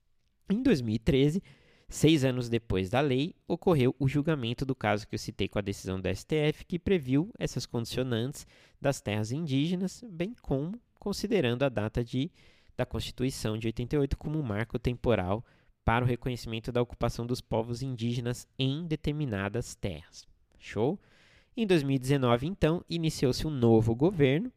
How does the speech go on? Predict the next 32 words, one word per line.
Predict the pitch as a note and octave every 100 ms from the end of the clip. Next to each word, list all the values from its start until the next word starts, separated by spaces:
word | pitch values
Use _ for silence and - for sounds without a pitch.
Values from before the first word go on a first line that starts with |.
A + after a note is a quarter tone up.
| _
né, | B2 C3
com | C#3+ A2 G#2+
a | G#2+
notória | C3 - A2 C3+ F#3 G3 -
mudança | E3+ D#3+ A#2 C3+ D3
na | E3
inclinação | E3+ - D3+ D3 D3+ D3+
política | - C#4 A2+ A#2 -
que | -
a | B2+
gente | -
pode | - G2+ C3+
ver, | A2+ A#2 C#3+ - - - _
e | D3 F3
esse | F#3 A3
P | B3+
L | D#3 E3
foi | -
trazido | E3+ G3+ F3+ C#3+ C3
aí | A#2
do | A#2
esquecimento, | B2+ C#3+ C3+ A3+ A#3+ C3+ D#3 - A#3 - _ -
e | G#3+
então | G#3+ G3+ C#3 D3 B3 C4+
o |
deputado | A3 D3 - - A2+ A#2 A#2+
Arthur | A#2+ - B2
Maia | D#3 B2 A#2 C3+
foi | - C3
designado | C#3 C#3 D3 D#3 G2 G2 G#2+
o | -
relator | B2+ B2 C#3 - G2+ G#2